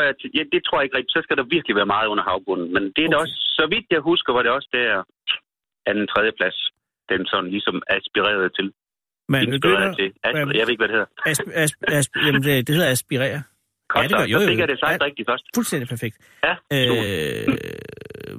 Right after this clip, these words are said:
Speaker 2: man begynder at ryste i bukserne i dame.
Speaker 1: Jamen, jeg tænker jo på, altså,
Speaker 2: Fordi at
Speaker 1: Anders, skal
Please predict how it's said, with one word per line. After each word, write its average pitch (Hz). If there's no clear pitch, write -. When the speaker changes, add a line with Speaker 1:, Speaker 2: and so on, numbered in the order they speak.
Speaker 2:
man 135
begynder 175
at 160
ryste 143
i -
bukserne 139
i 135
dame. 120
Speaker 1:
Jamen, 107
jeg 95
tænker 175
jo 120
på, 147
altså, 90
Speaker 2:
Fordi 143
at 82
Speaker 1:
Anders, 104
skal 107